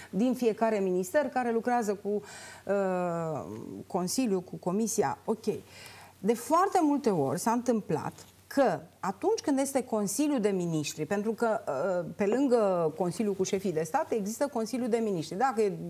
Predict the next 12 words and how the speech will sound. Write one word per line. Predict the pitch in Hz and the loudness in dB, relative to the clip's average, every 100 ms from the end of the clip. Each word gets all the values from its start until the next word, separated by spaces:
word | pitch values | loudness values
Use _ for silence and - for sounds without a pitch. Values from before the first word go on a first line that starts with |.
| 170 | -2
de | |
agricultură, | 185 175 226 339 359 381 330 | 0 0 -2 -2 0 0 0
se | 320 | 0
întâlnesc | 285 294 277 | -2 -2 -2
ministrii | 262 254 233 | -4 -2 -2
agriculturii. | 208 202 196 180 156 | 0 0 0 0 0
Dacă | 196 247 | 0 2
e | 233 | 2
de | 196 | 2
economie, | 190 254 302 370 | 0 0 0 0
ministrii | 311 302 269 | 0 0 -2
a-, | 240 | -4